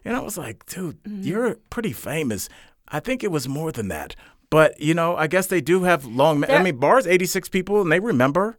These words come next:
Speaker 2: I guess. I just, I can't risk it. Now, let me give you the best fucking plot twist ever.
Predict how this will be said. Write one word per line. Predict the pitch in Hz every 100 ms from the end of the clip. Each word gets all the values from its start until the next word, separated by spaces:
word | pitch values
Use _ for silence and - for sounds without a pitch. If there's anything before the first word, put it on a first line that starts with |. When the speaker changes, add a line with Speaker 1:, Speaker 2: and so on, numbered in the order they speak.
| 226
Speaker 2:
I | 233
guess. | 269 339 254
I | - 320
just, | 359 349
I | 320
can't | 330 320 214
risk | 220 220
it. | 330 320 - - 220
Now, | 247 269 302 339 339
let | 247 208
me | 233
give | 226 220
you | 208
the | 185 247 240 - _ -
best | 277 359 - -
fucking | 294 294 285 254
plot | - 233 -
twist | 247 240
ever. | - 196 185 -